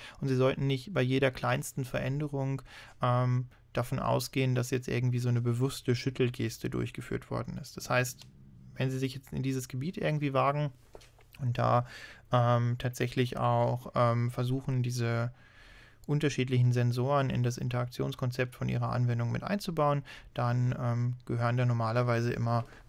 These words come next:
noch einiges an zusätzlichen, äh, Gedanken und Überlegungen dazu. Hm, was wir machen müssen ist, wir, ähm,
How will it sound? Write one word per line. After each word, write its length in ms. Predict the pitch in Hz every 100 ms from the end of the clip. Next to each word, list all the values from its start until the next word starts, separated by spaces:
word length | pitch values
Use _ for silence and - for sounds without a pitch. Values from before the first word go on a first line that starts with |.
| -
noch 280 | 123 117 - - -
einiges 480 | 117 127 123 123
an 140 | 123 120
zusätzlichen, 880 | - 135 131 - 123 123 123 120 123 -
äh, 640 | 123 131 - - - 147 127
Gedanken 560 | 127 120 117 127 131
und 100 | 120
Überlegungen 640 | 123 120 110 117 123 113 117
dazu. 420 | - - - 165 - - - - - - - - - -
Hm, 460 | 131 135 135 135 131 - -
was 200 | 135 127
wir 120 | 147
machen 280 | 160 - 170
müssen 280 | 135 127 139
ist, 340 | 139 196 - - - -
wir, 640 | 135 127 131 135 135 135 -
ähm, 500 | 131 127 127 131 131